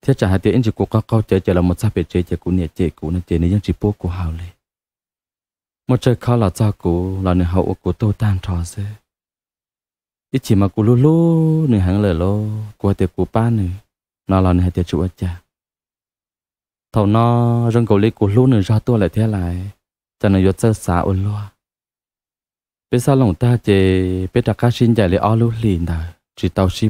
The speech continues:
bỏ liền. Do chắp lời kia li, cú niệm thiết thuật xóa cho học kế hay tiệt xếp bọn gì nữa là chín gì nữa li thia. Mà inu,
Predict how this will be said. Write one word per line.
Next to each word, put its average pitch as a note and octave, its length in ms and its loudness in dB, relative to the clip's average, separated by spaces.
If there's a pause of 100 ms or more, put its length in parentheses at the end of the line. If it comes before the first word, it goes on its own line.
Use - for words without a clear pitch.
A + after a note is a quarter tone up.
bỏ F#2+ 220 -2
liền. E2+ 180 -6 (1500)
Do B2+ 200 2
chắp C#3 320 -2
lời A2 160 2
kia - 180 0
li, A#2+ 680 2
cú A#2 180 -2
niệm G#2 180 2
thiết G#2+ 220 -2
thuật G2+ 200 -2
xóa A#2 140 0
cho C3 140 0
học A2+ 200 0
kế G2 120 0
hay G#2+ 100 0
tiệt G2 160 -2
xếp - 200 -2
bọn G2 180 0
gì A#2 120 2
nữa A#2+ 120 0
là F2+ 120 -2
chín F#2 280 -2
gì A#2+ 140 0
nữa A#2 120 -2
li F2+ 200 -4
thia. A#2 300 -6 (1500)
Mà C#3 100 2
inu, C#3 800 2